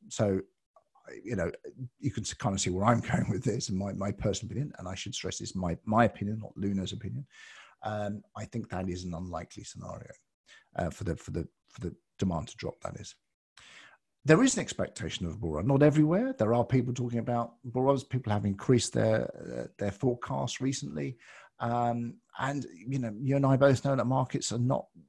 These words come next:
sometimes based on fundamentals. They're based on sentiment and what people think are gonna happen. So sometimes you can have a <laughs> situation, uh, where a, um, a, a bull run can happen because people are expecting a bull run to happen. That's, that's how it <laughs> works sometimes.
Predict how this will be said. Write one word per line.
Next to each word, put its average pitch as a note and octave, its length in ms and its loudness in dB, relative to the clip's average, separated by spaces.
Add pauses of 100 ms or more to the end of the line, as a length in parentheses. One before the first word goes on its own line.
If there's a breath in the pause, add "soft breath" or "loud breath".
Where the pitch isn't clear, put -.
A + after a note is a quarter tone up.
sometimes C3+ 480 0
based C#3 420 0
on C#3 160 -2
fundamentals. C#3+ 560 -2
They're - 120 -12
based A2 240 -4
on A#2 120 -4
sentiment - 440 -6 (520 loud breath)
and G#2 240 -2
what - 180 -4
people A2+ 240 0
think A2 260 -6 (140)
are G#2 60 -8
gonna A#2 180 0
happen. B2+ 320 0
So G2 160 -8
sometimes G2+ 540 -2
you B2 80 0
can A2+ 120 0
have A#2 140 4
a A2 60 0
<laughs> - 140 0
situation, A#2 680 -2 (400 loud breath)
uh, A2+ 240 4
where A#2+ 500 0 (100)
a, A2 420 0 (200)
um, G2 440 -2 (320)
a, G2 80 -4 (180)
a A#2 60 0
bull C#3 180 6
run A#2+ 180 4
can G2+ 120 -4
happen G2+ 400 2
because A2 300 -2
people A#2+ 280 -2
are A#2+ 80 0
expecting B2 400 -6
a B2 40 0
bull C#3 160 0
run B2+ 180 -2
to B2+ 60 -6
happen. C#3 260 -4 (840 loud breath)
That's, - 320 -8 (140)
that's F2+ 220 -8
how G2 160 -4
it A2 80 -6 (100)
<laughs> - 100 -2
works - 280 0
sometimes. - 480 -14